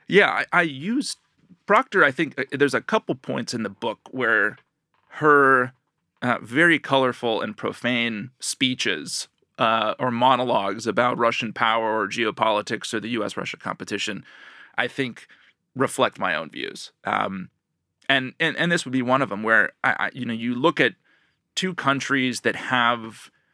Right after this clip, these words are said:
very, as you mentioned, exceptional views of themselves, um,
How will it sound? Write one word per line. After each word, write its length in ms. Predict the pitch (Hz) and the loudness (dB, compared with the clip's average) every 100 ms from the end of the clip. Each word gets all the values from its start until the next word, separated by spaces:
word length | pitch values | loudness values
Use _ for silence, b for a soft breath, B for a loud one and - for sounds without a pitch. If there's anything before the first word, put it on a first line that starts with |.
| _ _ | _ _
very, 540 | 127 277 - 139 107 | -4 0 2 2 0
as 160 | 117 107 | -6 -6
you 80 | 117 | -4
mentioned, 320 | 101 95 90 | -4 -6 -10
exceptional 800 | 78 - - 156 139 - 131 110 | -12 -8 -4 -2 -2 -4 -4 -6
views 400 | 95 120 127 117 | -8 -4 -4 -4
of 120 | 90 | -10
themselves, 640 | - - - - - - - _ _ _ _ - | -10 -8 -8 -8 -12 -14 -16 _ _ _ _ -2
um, 520 | 110 104 104 101 | 2 2 2 -4